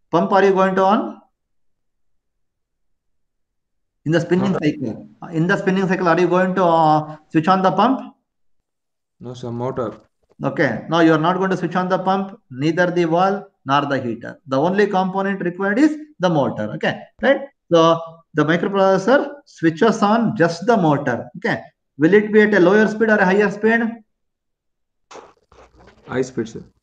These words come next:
Speaker 1: Okay, generally higher speed than any other cycle. Okay, so it will be at a higher speed. So the motor rotates at a very high speed by which it spins the, it spins the cloths. Okay, the purpose of which is to drain out, uh, any moisture which is going to be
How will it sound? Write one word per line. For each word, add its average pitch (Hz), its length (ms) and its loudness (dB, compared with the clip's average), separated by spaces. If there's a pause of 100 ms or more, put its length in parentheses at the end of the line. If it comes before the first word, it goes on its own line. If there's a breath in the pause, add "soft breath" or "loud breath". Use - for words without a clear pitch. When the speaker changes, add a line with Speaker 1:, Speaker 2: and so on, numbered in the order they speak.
(100)
Speaker 1:
Okay, 156 220 -2
generally 185 460 2
higher 190 400 0
speed 190 320 0
than 220 120 2
any 208 240 0
other 165 240 2
cycle. 113 420 -8
Okay, 180 200 -6 (260)
so - 140 -6
it 185 140 -2
will 190 140 0
be 196 100 2
at 185 140 -2
a 330 200 -2 (180)
higher 208 280 2
speed. 156 480 2 (160)
So 147 160 -4
the 147 100 -2
motor 185 360 0
rotates 175 500 -2
at 165 100 -4
a 147 80 -4
very 185 260 0
high 151 220 -2
speed 147 520 -2 (140)
by 139 160 -2
which 240 200 0 (220)
it 165 120 0
spins - 440 -2
the, 156 440 2 (100)
it 151 120 -6
spins 214 300 0
the 170 140 2
cloths. 110 400 -4
Okay, 180 140 -4
the 160 100 0
purpose 175 340 -2
of 180 140 0
which 175 200 -4
is 302 200 -2 (260)
to 151 500 2
drain 170 300 2
out, 254 280 2
uh, 135 200 2 (180)
any 190 200 0
moisture 147 480 0
which 139 120 -4
is 135 140 -4
going 117 260 -6
to 127 80 -4
be 233 140 -4